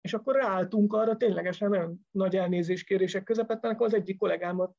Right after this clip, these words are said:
be kellett, hogy osszam a reggeli műszakba, ahol ott ugye irodában vagyunk, és nincsen műszak, de meg kellett neki mondani, hogy bocsánat, hogy te most műszakba fogsz dolgozni,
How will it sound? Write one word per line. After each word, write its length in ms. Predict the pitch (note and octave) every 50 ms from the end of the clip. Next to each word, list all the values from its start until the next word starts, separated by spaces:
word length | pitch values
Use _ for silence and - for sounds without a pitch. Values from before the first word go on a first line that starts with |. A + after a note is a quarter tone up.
| _ _
be 280 | - G#3+ G3 F#3 F#3
kellett, 340 | F#3 - E3 D#3 E3 E3 D#3+
hogy 160 | - F3 F3
osszam 280 | F#3 E3 D#3+ - F#3+ F3+
a 60 | F3+
reggeli 360 | F3+ F3+ D#3+ D#3 D3+ C#3+ C#3+
műszakba, 500 | C#3 C#3+ C#3+ C#3+ - - E3+ - - E3+
ahol 140 | E3 D#3 E3
ott 160 | D#3+ D#3+ -
ugye 280 | A3 G#3 - - G#3+ G#3
irodában 580 | - F#3 F#3 F#3+ F#3+ D#3 - F#3+ G3 F#3+ G3 G3+
vagyunk, 280 | A3 G3+ A#3 A#3 A3
és 120 | G#3 G#3+ -
nincsen 340 | A#3+ A3 G3 - E3+ E3
műszak, 400 | E3 F3+ F#3+ G3 F#3+ - A#3+ A3+
de 100 | G#3+ G#3+
meg 120 | G#3+ A3 G#3+
kellett 220 | - - F#3+ -
neki 120 | - F#3+ G3+
mondani, 200 | G#3 G#3 G#3 G3+
hogy 100 | G3+ F#3+
bocsánat, 320 | - - F#3 F#3 F#3+ G#3
hogy 140 | F3+ F3+ -
te 80 | -
most 160 | G3 F#3+ F#3+ G3+
műszakba 440 | A3+ G#3+ F#3+ - D#3+ E3 F3 E3
fogsz 180 | D#3+ F3 E3 -
dolgozni, 540 | F3+ F3+ G3+ A3 A3+ A#3+ B3 B3+ C4 C4+